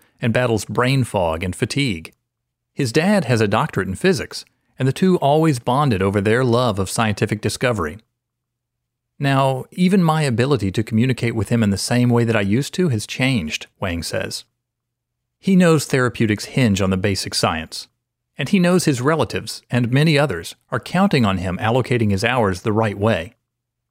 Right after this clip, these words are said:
He takes comfort in the strides he's made toward addressing the deficits he asked about sixteen years ago. "That gap has been filled," he says. "The genome-wide approach happened, and not just in myotonic dystrophy.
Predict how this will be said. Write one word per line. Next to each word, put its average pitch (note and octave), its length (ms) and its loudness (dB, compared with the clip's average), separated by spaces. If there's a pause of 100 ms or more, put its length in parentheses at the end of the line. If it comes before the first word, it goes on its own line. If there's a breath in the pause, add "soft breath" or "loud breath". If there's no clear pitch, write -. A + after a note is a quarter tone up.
(580)
He F#3+ 120 -4
takes G#3+ 280 -2
comfort B2 420 -2
in F#2 80 0
the G2 80 2
strides A2+ 460 0
he's A2 180 0
made A#2 340 2
toward A#2+ 240 0
addressing B2 460 0
the G#2+ 80 4
deficits G#2+ 520 -2
he C3 140 -4
asked C#3+ 340 -2
about F#2 420 -4
sixteen - 380 -2
years D3 220 0
ago. F2 240 -8 (720)
"That E3 240 -4
gap D#3+ 240 0
has A2+ 100 0
been G#2 180 2
filled," C#3+ 400 0
he F#2+ 120 -6
says. - 400 -8 (500)
"The A2+ 140 -2
genome-wide C3+ 880 4
approach A2 400 0
happened, - 520 -4 (320)
and C3+ 320 -2
not F#3+ 200 2
just A#3 220 0
in D3+ 80 0
myotonic A2 480 0
dystrophy. - 540 -4